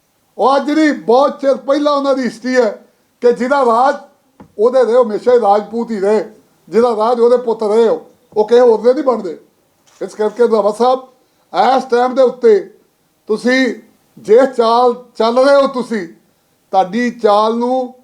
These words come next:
ਪੰਜਾਬੀ ਸਮਝਦੇ ਆ, ਪੰਜਾਬੀਆਂ ਨੂੰ ਇੰਨੀ ਕੁ ਸਮਝ ਹੈ। ਇੱਦਾਂ ਨਾ ਕਰਿਆ ਕਰੋ, ਕਿਉਂਕਿ ਚਾਰ ਸਾਲ ਹੀ ਲੰਘੇ ਤੁਹਾਡੇ ਬਿਆਨਾਂ 'ਤੇ।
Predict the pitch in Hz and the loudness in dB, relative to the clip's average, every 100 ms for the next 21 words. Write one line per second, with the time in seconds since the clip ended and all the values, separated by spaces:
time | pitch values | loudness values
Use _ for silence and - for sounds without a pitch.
0 | _ _ 208 196 196 196 247 - - 220 | _ _ -8 -2 -4 -4 -8 -6 -6 -4
1 | 208 196 165 147 _ _ _ _ _ 165 | 0 0 0 -8 _ _ _ _ _ -4
2 | 180 196 190 226 233 226 220 247 - 233 | 2 0 2 -2 0 -2 -2 -4 -2 -2
3 | 247 247 233 170 - _ _ _ _ _ | 2 2 2 -2 -10 _ _ _ _ _
4 | _ _ _ 180 185 233 294 277 277 285 | _ _ _ -6 -2 -2 0 0 0 2
5 | 285 285 226 - _ _ _ _ _ - | 2 4 2 -4 _ _ _ _ _ 0
6 | 214 240 247 254 262 269 285 277 269 269 | 0 2 0 0 0 0 -2 0 -2 0
7 | 285 285 254 262 262 262 269 247 262 | 0 2 0 0 0 0 -2 2 2